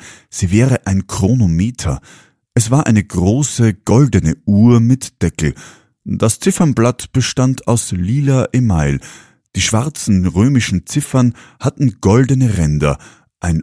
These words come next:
unscheinbarer, kaum sichtbarer Haken neben dem Bügel brachte ein Läutewerk in Bewegung.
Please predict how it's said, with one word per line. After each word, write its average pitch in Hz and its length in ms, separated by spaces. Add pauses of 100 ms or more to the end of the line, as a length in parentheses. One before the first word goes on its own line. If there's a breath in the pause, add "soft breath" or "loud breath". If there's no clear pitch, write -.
(140)
unscheinbarer, 107 1120
kaum 127 480
sichtbarer 90 840
Haken 92 520
neben 113 280
dem 80 240
Bügel 120 380 (320 loud breath)
brachte - 540
ein 101 200
Läutewerk 80 840
in 80 180
Bewegung. 78 600